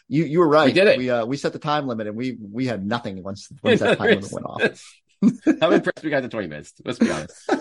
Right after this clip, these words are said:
Speaker 1: <laughs>
Speaker 2: Chris Forsberg, N B C Sports Boston. You won't probably find him on your N B C screen next couple weeks, so that's good. Um,
Speaker 1: <laughs>
Speaker 2: I'm Bloom. Does he
Speaker 1: Yeah, you got, you got any High and Bloom
Speaker 2: Yeah,
Speaker 1: takes
Speaker 2: yeah,
Speaker 1: I
Speaker 2: you know,
Speaker 1: can
Speaker 2: listen.
Speaker 1: No.
Speaker 2: Um, yeah, I don't,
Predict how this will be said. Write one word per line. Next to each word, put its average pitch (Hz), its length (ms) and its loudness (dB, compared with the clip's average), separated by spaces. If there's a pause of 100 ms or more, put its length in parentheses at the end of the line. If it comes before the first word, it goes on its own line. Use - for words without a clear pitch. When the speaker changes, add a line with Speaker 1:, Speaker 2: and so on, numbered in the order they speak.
(200)
Speaker 1:
<laughs> - 320 -10
Speaker 2:
Chris - 180 2
Forsberg, 170 640 4 (120)
N 180 120 4
B 175 80 2
C 160 100 2
Sports 151 260 -2
Boston. 131 880 -2 (160)
You 113 160 -6
won't 139 260 0 (120)
probably 143 180 2
find 135 180 0
him 127 100 0
on 123 120 0
your 123 80 -4
N 120 80 -4
B 120 60 -4
C 117 180 -8
screen 117 240 -4
next 110 160 -4
couple 104 140 -6
weeks, 104 120 -6
so 104 60 -8
that's 110 200 -2
good. 90 280 -4 (120)
Um, 82 360 0 (500)
Speaker 1:
<laughs> - 520 -18
Speaker 2:
I'm 143 160 2
Bloom. 143 400 2
Does 110 200 -4
he 117 120 -4
Speaker 1:
Yeah, 165 180 6
you 170 140 4
got, 175 160 4
you 175 80 2
got 185 140 6
any 208 80 2
High 180 200 2
and 175 120 2
Bloom 175 280 2
Speaker 2:
Yeah, 147 80 0
Speaker 1:
takes 151 40 2
Speaker 2:
yeah, 147 220 6
Speaker 1:
I 143 60 4
Speaker 2:
you 139 120 0
know, 143 100 0
Speaker 1:
can 139 80 0
Speaker 2:
listen. 101 360 -4
Speaker 1:
No. - 240 -12 (320)
Speaker 2:
Um, 107 560 2 (680)
yeah, 147 240 2
I 135 120 2
don't, 139 220 2